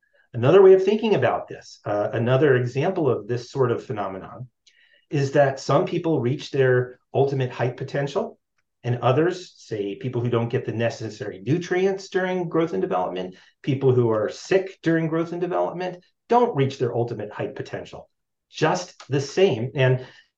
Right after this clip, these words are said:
this is why people two, three, four hundred years ago had uh, had doors into their houses that were so much lower than ours today 'cause they were shorter. They didn't reach their ultimate potential. Like that,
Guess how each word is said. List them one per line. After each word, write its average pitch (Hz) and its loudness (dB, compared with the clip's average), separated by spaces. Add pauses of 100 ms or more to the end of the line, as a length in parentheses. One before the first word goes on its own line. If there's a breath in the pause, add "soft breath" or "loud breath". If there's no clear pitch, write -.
(100)
this 147 0
is 139 0
why 139 4
people 143 -4
two, 151 -6
three, 151 -2
four 151 0
hundred 139 0
years 180 4
ago 120 2
had 120 0 (380 soft breath)
uh, 120 -2
had 131 -2
doors 131 4
into 131 -4
their 123 2
houses 147 0
that 131 -4
were 170 -6
so 202 -2
much 226 -2
lower 214 2
than 147 -2
ours 123 -4
today 98 -10
'cause 202 -4
they 120 -4
were 131 0 (240)
shorter. 117 -4 (360)
They 123 0
didn't 139 0
reach 120 -2
their 123 -2
ultimate 110 -6
potential. - -2 (500)
Like 143 2
that, 175 4